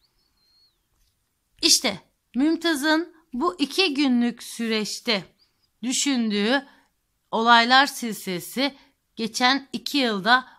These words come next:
bu şekilde olmuştur. İhsan'ın hastalığı, İhsan'ın başına beklerken ki geçirdiği süre ona yaşadığı Nuran'la olan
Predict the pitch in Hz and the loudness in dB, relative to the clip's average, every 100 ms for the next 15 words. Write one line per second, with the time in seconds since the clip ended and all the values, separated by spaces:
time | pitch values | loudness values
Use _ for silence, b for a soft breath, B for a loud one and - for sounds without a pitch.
0 | _ 208 269 - 269 214 185 160 - 180 | _ -8 -6 -4 -4 -4 -6 -8 -6 -6
1 | 175 175 - 269 302 B B B B 285 | -6 -8 -6 -4 -4 B B B B -2
2 | 269 269 262 254 247 233 233 208 196 - | 0 -2 0 0 0 -2 -6 -4 -4 -4
3 | 247 208 254 247 262 226 196 208 190 214 | -6 -6 -4 -2 -2 -4 -4 -4 -4 -4
4 | 214 247 240 240 208 185 - - 202 - | 0 0 0 0 -2 -2 -6 -4 -4 -6
5 | _ - 247 - 208 156 - 156 - 240 | _ -8 -8 -4 -4 -4 -10 -12 -8 -4
6 | 233 240 240 B B B - 262 240 214 | -2 -2 -4 B B B -2 2 4 4
7 | 226 B B B - 240 - 233 180 208 | 2 B B B -4 -2 0 -4 -4 -2
8 | 220 226 _ 208 208 208 214 220 202 180 | -2 -6 _ -4 -2 2 2 2 -2 -2
9 | 165 | -4